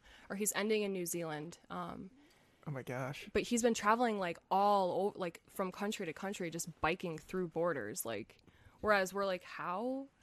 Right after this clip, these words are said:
Speaker 1: how do we, <laughs> how is that even possible here?" But I guess
Speaker 2: Right.
Speaker 1: someone could pedal bike from California to New York if they really wanted to.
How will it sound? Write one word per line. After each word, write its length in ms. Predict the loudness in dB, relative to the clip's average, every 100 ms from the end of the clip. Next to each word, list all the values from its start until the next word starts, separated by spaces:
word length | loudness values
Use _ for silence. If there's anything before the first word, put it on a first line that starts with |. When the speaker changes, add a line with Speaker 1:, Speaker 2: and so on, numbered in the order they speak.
| -12
Speaker 1:
how 220 | -4 -4
do 100 | -2
we, 260 | 4 4 4 -6 -16
<laughs> 220 | -14 2
how 160 | 8 10
is 80 |
that 80 | 10
even 180 | 8 8
possible 480 | 8 6 6 4 4
here?" 260 | 6 4
But 140 | 4 4
I 80 | 4
guess 240 | 6 8
Speaker 2:
Right. 160 | 8 6
Speaker 1:
someone 320 | 4 4 0
could 400 | 2 4 4 0 -12 -20 _ _ _
pedal 300 | -2 2 2
bike 300 | 2 0 0 -4
from 360 | 0 0 0
California 640 | -4 -4 -2 -4 -4 -4 -6
to 160 | -8
New 140 | -6 -2
York 300 | -2 -2 -4
if 80 | -8
they 80 | -4
really 180 | -2 -2
wanted 280 | -4 -4 -6
to. 320 | -8 -8